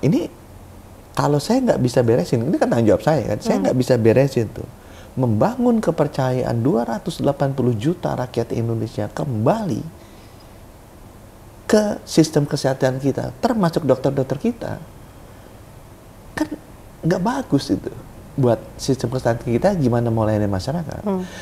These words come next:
Speaker 1: Nah, saya ngeliat nih, salah satu key komponennya mengenai kepercayaan ini bukan hanya alat, bukan hanya apa, tapi bagaimana caranya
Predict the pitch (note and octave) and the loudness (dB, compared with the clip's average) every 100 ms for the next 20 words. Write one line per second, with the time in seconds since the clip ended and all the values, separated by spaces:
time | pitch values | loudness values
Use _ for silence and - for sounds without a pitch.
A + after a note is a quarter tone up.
0 | - - F#2+ F2 - - - - - - | -16 -8 -4 -4 -6 -20 -20 -20 -20 -14
1 | - C#4+ E4 D#4+ D4+ D#3+ - F3 F3 E3 | 0 2 4 2 2 0 2 2 2 2
2 | D#3 D3 D3+ E3+ D#3+ C#3+ C#3+ D3+ A3+ F#3+ | 2 2 2 2 2 2 2 2 2 2
3 | A#2 A2+ A#2 A#2+ A2 A2+ A2 A2+ A#3 A#3 | 2 2 2 2 0 0 0 0 -2 -2
4 | A#2 - D3 F#3+ F#3 F#3+ G#3 G3 G3+ G3+ | -2 -2 0 0 2 0 0 -2 -2 0
5 | F3+ E3+ F3+ A#3 B3 - - - - - | 0 0 -2 -2 -6 -8 -8 -10 -14 -14
6 | - D#3+ B3 G#3 C3 C3+ B2 B2+ F#3+ - | -4 0 2 4 6 4 4 2 2 2
7 | C#3 C3 A2+ A2+ B2 F#3 | 0 2 0 -2 -2 -2